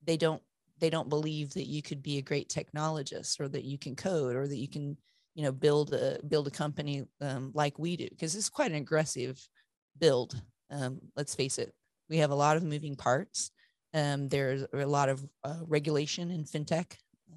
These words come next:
um, in banking services, technology in any case.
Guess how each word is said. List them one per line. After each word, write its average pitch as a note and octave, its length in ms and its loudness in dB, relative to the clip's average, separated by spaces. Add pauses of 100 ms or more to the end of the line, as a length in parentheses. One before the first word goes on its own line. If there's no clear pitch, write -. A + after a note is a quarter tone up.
um, C3 240 -4
in D3 220 -2
banking D3 320 0
services, C#3+ 540 -2
technology C#3 760 -2
in C#3 100 -4
any D#3 160 0
case. D3 440 -2